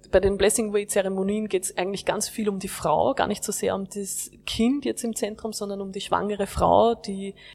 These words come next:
da geehrt wird, vorbereitet wird auf Geburt, wo es auch ganz viel, also es schaut ganz unterschiedlich aus natürlich, aber wo man auch,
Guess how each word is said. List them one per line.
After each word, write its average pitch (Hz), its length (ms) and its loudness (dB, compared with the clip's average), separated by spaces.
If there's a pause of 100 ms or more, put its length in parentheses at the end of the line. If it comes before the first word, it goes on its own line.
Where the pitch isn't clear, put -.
da 170 560 2 (160)
geehrt 202 560 0
wird, 196 180 0
vorbereitet 185 680 0
wird 185 180 -6
auf 180 160 -12
Geburt, 185 640 -12 (500)
wo 180 180 -12
es 175 140 -6
auch 185 160 -4
ganz 175 240 -2
viel, 190 240 -2
also 175 160 2
es - 260 -8
schaut - 180 -4
ganz 175 200 -2
unterschiedlich 185 560 -8
aus - 180 2
natürlich, 180 400 -6
aber 165 220 -8
wo 170 140 -8
man 165 180 -4
auch, - 320 -10